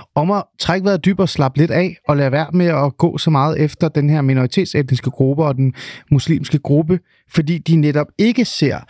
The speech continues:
det som et konflikt eller et problematik at leve i et multikulturelt samfund, hvor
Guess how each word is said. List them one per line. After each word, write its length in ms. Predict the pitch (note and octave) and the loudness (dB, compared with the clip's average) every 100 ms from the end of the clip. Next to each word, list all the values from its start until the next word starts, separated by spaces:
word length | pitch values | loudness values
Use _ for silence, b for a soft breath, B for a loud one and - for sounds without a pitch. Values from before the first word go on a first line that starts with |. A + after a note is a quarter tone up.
| B - | B 0
det 140 | D3 | 0
som 240 | C3 C#3+ B2+ | 2 0 0
et 140 | B2 | -2
konflikt 580 | - C3+ A#2+ - D3+ - | 0 0 0 0 -2 0
eller 160 | B2 B2+ | 0 0
et 60 | |
problematik 640 | - C#3+ C3+ B2+ B2 - D#3 | 0 0 2 0 0 -2 0
at 60 | D3 | 2
leve 320 | C3 C#3+ D3+ | 2 2 0
i 40 | |
et 140 | C#3+ D3 | 0 2
multikulturelt 720 | D3 - - C3+ - B2 A#2+ | 2 0 0 -2 0 -4 -2
samfund, 440 | - E3 F3+ F3+ | -2 -2 0 -2
hvor 300 | D3 D3 - | 0 -2 -2